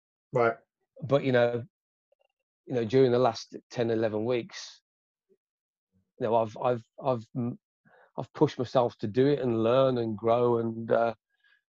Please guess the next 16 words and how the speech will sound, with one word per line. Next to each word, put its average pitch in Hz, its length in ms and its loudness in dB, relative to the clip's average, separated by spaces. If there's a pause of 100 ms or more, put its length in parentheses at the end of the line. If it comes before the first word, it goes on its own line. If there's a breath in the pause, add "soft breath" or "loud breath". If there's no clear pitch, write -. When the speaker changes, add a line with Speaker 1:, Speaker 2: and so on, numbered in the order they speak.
(140)
Speaker 2:
educate 127 460 2
myself. 123 440 2 (120)
You 131 80 -6
know, 113 140 0
I've 110 80 -4
just - 180 -6
took - 220 -4
up 107 120 -10
a, 110 140 0 (220)
I've 107 100 -2
just - 180 -10 (600)
bought 117 220 4 (140)
a - 140 -6
Facebook 113 380 -2
ads 120 240 2
course. 123 520 2